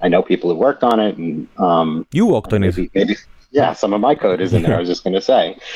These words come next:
Speaker 1: So, you know, I'm, I'm a big fan of the operating system. You know, I, I, um, I wouldn't choose to run my company the way they run their company, but, uh, like I say, there's room for it.
Speaker 2: As, uh, a person with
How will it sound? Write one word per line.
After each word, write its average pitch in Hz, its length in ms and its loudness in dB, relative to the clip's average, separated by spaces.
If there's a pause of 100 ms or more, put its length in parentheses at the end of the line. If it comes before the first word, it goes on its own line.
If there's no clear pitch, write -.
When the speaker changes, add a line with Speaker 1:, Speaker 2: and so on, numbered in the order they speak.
(140)
Speaker 1:
So, 107 240 0
you 131 120 0
know, 110 100 2
I'm, 104 100 0
I'm 110 180 0
a 104 40 -4
big 143 200 0
fan 120 200 0
of 95 60 -6
the 98 60 0
operating 117 380 0
system. 139 480 -2 (420)
You 135 80 -4
know, 107 60 2
I, 98 240 2 (180)
I, 104 340 2
um, 92 360 0 (280)
I 110 60 2
wouldn't 110 240 2
choose 104 240 0
to 92 80 -4
run 92 160 2
my 98 140 0
company 110 400 0
the 101 120 0
way 101 360 2 (380)
they 98 120 0
run 95 220 2
their 95 140 2
company, 127 580 -2
but, 98 320 0
uh, 95 300 0
like 101 160 -2
I 90 80 0
say, 73 240 -2
there's 87 220 0
room 76 200 -4
for 67 240 -2
it. - 80 -6 (460)
Speaker 2:
As, 135 320 -2
uh, 120 420 0
a 110 60 0
person 113 840 0 (100)
with 113 320 0